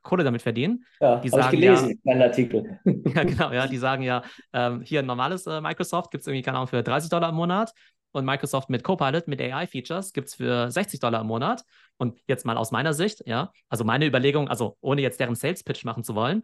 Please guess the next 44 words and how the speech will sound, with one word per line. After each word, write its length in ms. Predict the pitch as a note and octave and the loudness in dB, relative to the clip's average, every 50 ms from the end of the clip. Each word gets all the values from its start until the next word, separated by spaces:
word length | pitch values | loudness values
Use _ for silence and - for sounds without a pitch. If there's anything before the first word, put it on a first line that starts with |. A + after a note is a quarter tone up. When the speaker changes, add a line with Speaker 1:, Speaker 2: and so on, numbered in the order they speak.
| - - | -4 -8
Speaker 1:
ich 100 | - - | -8 -6
finde, 120 | - C#3+ C#3 | -2 0 0
das 60 | B2+ | 0
ist 60 | A#2+ | 0
irgendwie 160 | A#2+ A#2+ A#2+ - | 0 0 0 2
schon 160 | F#3 E3+ B2+ | 0 2 2
valide 280 | B2+ A#2+ F#3 G3 F3+ | 2 2 2 0 0
zu 120 | - - A2 | -2 -2 -4
sagen, 260 | A2 A2+ A#2+ D3 C#3+ | -2 -2 -2 -2 -2
naja, 240 | A#2 A#2+ C3 C3 A#2+ | -2 -2 -2 -2 -4
wenn 140 | B2 A#2+ B2 | -4 -6 -6
jetzt 160 | A#2+ - - | -8 -6 -6
halt 120 | A#2+ A#2+ | -6 -4
ein 60 | A#2+ | -2
Mitarbeiter 460 | A2+ D#3+ E3+ C3 A2 A2+ A2+ A#2 - C3 | -2 -2 -2 0 0 0 0 0 0 0
dadurch 260 | A#2+ A#2 A#2+ A#2 C3 | 0 -2 -2 -2 -4
auch 140 | B2 A#2 C3 | -6 -4 -4
nur 160 | A#2+ A#2+ B2 | -4 -2 -2
eine 180 | C3 D3+ D#3+ | -2 -2 -2
Stunde 280 | D3 - - D3+ C#3 C3 | -4 -4 -6 -6 -4 -4
effizienter 360 | B2 - A2 - D3+ E3+ D3+ | -6 -6 -4 -4 -4 -2 -2
im 80 | A#2 A2 | -4 -4
Monat 260 | A2 A2 A2 G#2+ - | -2 -4 -4 -4 -4
ist, 240 | C#3+ G#3 A3+ - _ _ _ _ _ _ | -4 -6 -6 -8 _ _ _ _ _ _
dann 140 | C3 B2 | -2 -2
sind 120 | A#2+ B2+ A#2+ | -2 -2 -2
die 80 | B2+ B2 | -4 -4
dreißig 300 | - - A#2+ A#2 C3+ A#2 | -2 -2 -4 -4 -2 -4
Dollar 200 | B2+ A#2+ B2 A#2+ | -2 -2 0 0
ja 160 | A#2 A#2 A2+ | 0 0 0
sofort 400 | G#2+ A#2 A#2 - - B2+ A#2+ - | -2 -2 -4 -2 -2 -2 0 0
reingeholt. 600 | C3 E3+ F3 B2+ G#2+ G#2 G#2+ A#2+ D#3 A#3 - - _ _ _ _ _ _ | -2 -2 -2 -2 -2 -2 -2 -2 -2 -2 -4 -8 _ _ _ _ _ _
Okay, 200 | - A#2+ - C#3+ | -4 0 2 2
ich 100 | B2 - | 2 0
bin 80 | - C3 | 0 -2
jetzt 140 | C3 - | -2 -2
vielleicht 200 | - C#3 B2 - | -2 -4 -4 -2
auch 180 | A#2+ B2+ B2 - - | -2 -4 -4 -6 -8
nicht 180 | - B2+ B2 - | -8 -6 -4 -4
der 80 | A2+ | -4
Mensch, 200 | A2+ B2+ C#3 C3+ | -2 -4 -4 -4
der 100 | - B2 | -4 -2
jetzt, 260 | A#2 A#2+ A#2 - - - | -2 -2 -4 -6 -8 -6
äh, 200 | A2+ A2 A2+ | -4 -4 -4